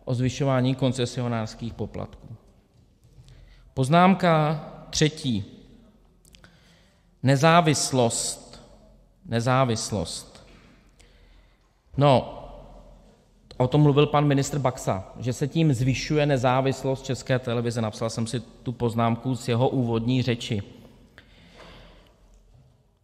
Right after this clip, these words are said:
Čímž by implikoval, že kdybychom to zvýšili dvojnásobně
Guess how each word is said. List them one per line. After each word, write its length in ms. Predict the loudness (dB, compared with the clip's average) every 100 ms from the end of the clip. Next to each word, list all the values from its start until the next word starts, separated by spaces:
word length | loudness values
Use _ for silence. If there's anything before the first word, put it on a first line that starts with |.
| _
Čímž 400 | -4 2 4 4
by 120 | 4 0
implikoval, 1040 | 2 0 0 0 2 4 4 4 2 -2 -6 -16 -20 -20 -20 -14
že 120 | -8
kdybychom 360 | -4 -2 -2 -2
to 140 | -2
zvýšili 460 | -2 -2 -2 -2 0
dvojnásobně 1120 | 2 4 4 2 0 -2 0 0 0 -2 -6